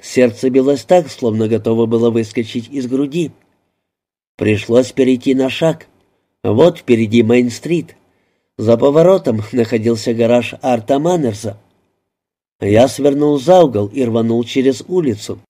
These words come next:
Гараж был всё ещё открыт. В широком дверном проёме виднелся мой фургон. Возле него никого не было. Они ещё даже не заглядывали внутрь. Я ступил с тротуара и застыл на месте.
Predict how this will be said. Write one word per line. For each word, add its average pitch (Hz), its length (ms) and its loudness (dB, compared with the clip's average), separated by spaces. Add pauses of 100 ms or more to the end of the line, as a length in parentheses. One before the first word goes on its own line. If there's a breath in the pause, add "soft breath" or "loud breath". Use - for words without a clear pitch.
(100)
Гараж 120 500 2
был 123 240 0
всё 120 220 -2
ещё 120 360 2
открыт. 160 520 -4 (680)
В - 80 -20
широком 135 500 2
дверном 139 420 2
проёме 156 540 4
виднелся 113 560 0
мой 120 160 2
фургон. 143 520 0 (500)
Возле 113 420 0
него 107 260 0
никого 113 400 0
не 160 200 0
было. 98 300 -6 (540)
Они 113 280 2
ещё 120 320 0
даже 127 280 2
не 127 120 0
заглядывали 117 680 2
внутрь. 147 480 -2 (1040)
Я 104 300 4
ступил 147 440 0
с 120 60 -8
тротуара 156 600 4
и 107 180 -4
застыл 123 460 0
на 135 140 2
месте. 160 480 -2